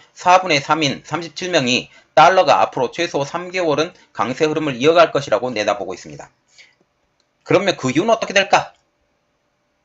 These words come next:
라는 거죠. 연준의 고강도 긴축 추진 전망이나 글로벌 경기 침체 우려로 인한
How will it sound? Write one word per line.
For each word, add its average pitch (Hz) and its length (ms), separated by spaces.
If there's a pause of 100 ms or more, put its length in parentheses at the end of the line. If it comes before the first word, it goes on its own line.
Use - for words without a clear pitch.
라는 120 260
거죠. - 220 (540)
연준의 151 400
고강도 180 400
긴축 139 380
추진 180 340
전망이나 117 580
글로벌 160 320
경기 127 320
침체 160 300
우려로 135 360
인한 117 280